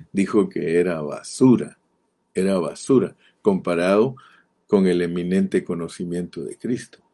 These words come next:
Entonces, mi hermano, yo voy despacio. Si tú te das cuenta, este es el ca-,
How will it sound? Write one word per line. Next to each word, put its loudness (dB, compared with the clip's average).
Entonces, 2
mi 8
hermano, 4
yo 4
voy 6
despacio. 2
Si -14
tú -2
te 6
das 8
cuenta, 2
este 6
es 2
el 4
ca-, -10